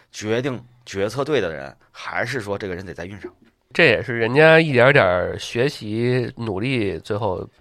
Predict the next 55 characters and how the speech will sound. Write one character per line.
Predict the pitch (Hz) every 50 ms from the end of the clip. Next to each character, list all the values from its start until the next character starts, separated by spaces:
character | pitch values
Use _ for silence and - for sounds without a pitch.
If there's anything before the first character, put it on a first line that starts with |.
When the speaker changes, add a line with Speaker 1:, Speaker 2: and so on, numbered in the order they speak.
| _ _
Speaker 2:
得 | - 98 92
出 | 95 131
来 | 120 113 98
的 | 78 - - -
嘛。 | 120 -
Speaker 1:
就 | 139 127
是 | 95 127 -
因 | - 170
为 | 175 175
这 | 165 180
个 | 135 123
人， | 120 131 143 135
当 | - 147 156 160
这 | 160
个 | 139 117 117 107
吸 | - - - 151
这 | 156
个 | 151
气 | 151 - - - 165
运 | 170 151
的 | 127 101
时 | 90 110
候， | 98
这 | 101 135
个 | 117 120
气， | 123 - - 143 143
这 | 131 160
个 | 135 120
人 | 113
身 | 123 123 143 135
上 | 127
有 | 117 95
贵 | 107 117
气 | - - 135
的， | - - - _ _ _ _ _ -
Speaker 2:
嗯。 | 123 110 101
Speaker 1:
他 | - -
头 | - - - 143
脑 | 117 -
非 | - - - 143 165
常 | 160 131 107
的 | 92 85
清 | - 95 82
晰， | 80 85 80 - _ _ _ _ _ _ _ _ _ _
非 | _ - 170 180
常 | 143 139 117
的 | 113
敏 | 95 90 65
锐， | 58 71 90 90 - -
直 | - 127
觉 | 151 135 131 143
非 | 135 - 233
常 | 185 139 107
的 | 104 -
强。 | - - - -